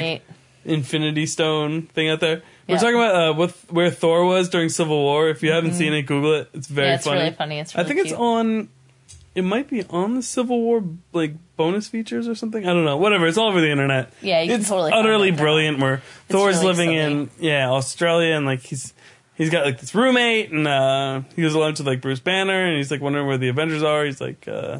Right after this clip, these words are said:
Speaker 1: Yeah,
Speaker 2: so
Speaker 1: but they
Speaker 2: it's
Speaker 1: won't,
Speaker 2: pretty
Speaker 1: like,
Speaker 2: funny.
Speaker 1: talk to him on the phone, and they won't answer his emails and stuff.
Speaker 2: So anyway, what I'm trying to
Speaker 1: An electronic letter.
Speaker 2: An electronic letter. So what I was trying to get at, though, is that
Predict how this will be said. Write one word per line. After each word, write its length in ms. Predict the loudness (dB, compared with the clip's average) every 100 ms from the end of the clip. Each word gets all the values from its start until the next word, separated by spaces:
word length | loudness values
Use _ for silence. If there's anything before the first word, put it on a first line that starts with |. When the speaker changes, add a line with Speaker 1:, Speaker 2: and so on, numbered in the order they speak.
| -6
Speaker 1:
Yeah, 200 | -2 -2
Speaker 2:
so 40 |
Speaker 1:
but 120 | -2
they 80 | -6
Speaker 2:
it's 60 | -4
Speaker 1:
won't, 120 | -4
Speaker 2:
pretty 160 | -4 -6
Speaker 1:
like, 40 |
Speaker 2:
funny. 100 | -8
Speaker 1:
talk 220 | -8 -10
to 80 | -6
him 60 | -6
on 120 | -6
the 60 | -8
phone, 400 | -8 -6 -8 -10
and 120 | -10
they 60 | -8
won't 280 | -8 -10 -14
answer 320 | -16 -14 -14 -14
his 180 | -12
emails 460 | -10 -4 -4 -4 -8
and 100 | -10
stuff. 380 | -4 -2 -4 _ _ _ _ -14 -14 -20 -16
Speaker 2:
So 240 | -2 0 2
anyway, 360 | 0 0 0 0
what 140 | -2
I'm 80 | -2
trying 340 | -4 -4 -4
to 60 | -6
Speaker 1:
An 120 | -4
electronic 760 | -2 -2 -2 -4 -4 -4 -4 -8
letter. 260 | -8 -8 -4
Speaker 2:
An 160 | 0
electronic 520 | 2 2 0 -2 0
letter. 400 | 0 -2 -2 -8 -10 _ -20 -20 _
So 140 | 0 2
what 100 | 4
I 60 |
was 120 | 2
trying 260 | 0 0 0
to 60 | 2
get 140 | 2
at, 240 | 2 2
though, 240 | 2 2 2
is 360 | 0 0 0 2
that 320 | 2 2